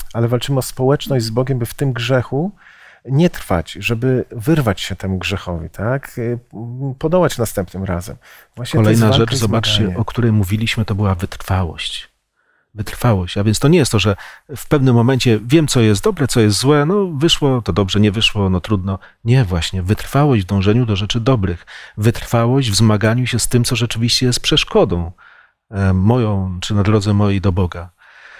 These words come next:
Speaker 2: E, ojej, a słuchajcie, nazbierało się rzeczy, przy których można się zatrzymać i obstawać. Ja tak zbliżając się do końca, przeczytam fragment takiej książki,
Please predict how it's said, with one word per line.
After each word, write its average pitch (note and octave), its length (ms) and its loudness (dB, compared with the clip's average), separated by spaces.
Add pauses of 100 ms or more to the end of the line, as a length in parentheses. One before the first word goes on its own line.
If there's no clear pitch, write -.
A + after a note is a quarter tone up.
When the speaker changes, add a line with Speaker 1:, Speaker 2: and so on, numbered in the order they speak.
(720)
Speaker 2:
E, F#2 420 6 (280)
ojej, G#2+ 340 4
a D2+ 80 -2
słuchajcie, G2+ 440 -2
nazbierało A2+ 540 2
się A#2 160 2
rzeczy, C3+ 280 0
przy - 160 0
których D#3 320 0
można D#3+ 400 2
się C3 160 0
zatrzymać A2 840 0 (460)
i B2 120 -4
obstawać. F#2+ 760 0 (460)
Ja C#3 120 2
tak D#3 160 2
zbliżając C3+ 420 4
się D#3+ 80 2
do C3+ 120 4
końca, D#3 380 0
przeczytam B2+ 440 0
fragment D3 440 -2
takiej A#2+ 320 -4
książki, G#2+ 600 0